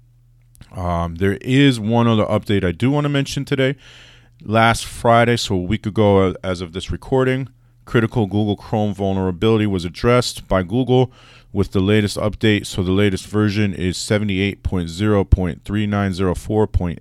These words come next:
eight seven. Um, it's really easy to update Google Chrome if it's not already being managed by your I T. Um, just open Google Chrome, click, click the three dots on the top right, click Settings,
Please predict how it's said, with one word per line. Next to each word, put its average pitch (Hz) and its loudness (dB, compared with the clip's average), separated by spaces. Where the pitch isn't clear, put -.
eight 95 -8
seven. 135 -4
Um, 90 -4
it's 87 -8
really 117 0
easy 113 -2
to 98 0
update 98 -4
Google 95 -4
Chrome 110 0
if 95 -6
it's 98 -12
not 95 -8
already 98 -8
being 92 -12
managed 98 -12
by 92 -6
your 85 -10
I 95 -6
T. 110 -2
Um, 85 -8
just 101 -4
open 113 4
Google 98 -2
Chrome, 117 -2
click, - -4
click - -6
the 92 -4
three 110 -4
dots 107 0
on 92 -6
the 85 -8
top - -6
right, 117 -2
click - -6
Settings, 123 0